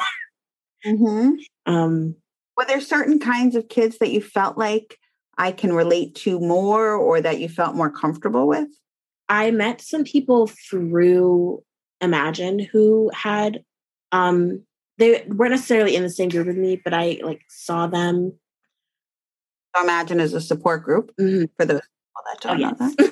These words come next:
Speaker 2: that.
Speaker 1: <laughs> I was a cheerleader in high school. And
Speaker 2: Mm-hmm.
Speaker 1: one of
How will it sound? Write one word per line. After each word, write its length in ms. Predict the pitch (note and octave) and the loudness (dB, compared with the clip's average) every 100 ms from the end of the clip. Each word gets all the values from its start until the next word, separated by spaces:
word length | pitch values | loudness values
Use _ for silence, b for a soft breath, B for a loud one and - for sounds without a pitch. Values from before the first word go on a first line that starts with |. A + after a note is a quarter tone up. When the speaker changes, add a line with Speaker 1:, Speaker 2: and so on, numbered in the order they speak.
| - A#3+ | 0 4
Speaker 2:
that. 840 | B3+ C4 A4+ A#4 A#4 - A#4+ G#4 F4+ - | 4 6 4 2 0 -2 -2 -2 -6 -14
Speaker 1:
<laughs> 240 | _ _ - | _ _ -4
I 120 | G3 | 0
was 120 | G3 | 0
a 40 | F3+ | 0
cheerleader 520 | E3+ D#3+ D#3 D#3+ D#3+ _ - | -2 0 0 -2 -8 _ -4
in 80 | D#3+ | -2
high 120 | D3+ | -2
school. 400 | - D#3 E3+ - b b b _ | -2 -2 -2 -6 b b b _
And 340 | F3+ F3 F3 F3 G#3+ C#4 | 0 0 0 0 2 0
Speaker 2:
Mm-hmm. 180 | - F3 | 0 0
Speaker 1:
one 180 | F3+ F#3+ | 2 2
of 300 | F#3+ F3+ | 2 0